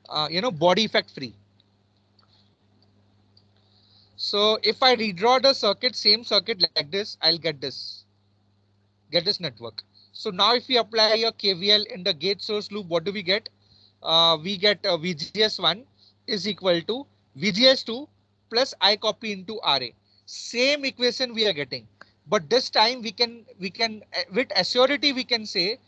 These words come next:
V T H one is equal to V T H two, which is equal to V T H.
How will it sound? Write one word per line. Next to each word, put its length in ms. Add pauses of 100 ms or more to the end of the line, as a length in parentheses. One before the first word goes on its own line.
(280)
V 160
T 160
H 120 (540)
one 220
is 140
equal 240
to 100
V 120
T 460
H 200
two, 100 (460)
which 160
is 120
equal 260
to 100
V 140
T 140 (1400)
H. 320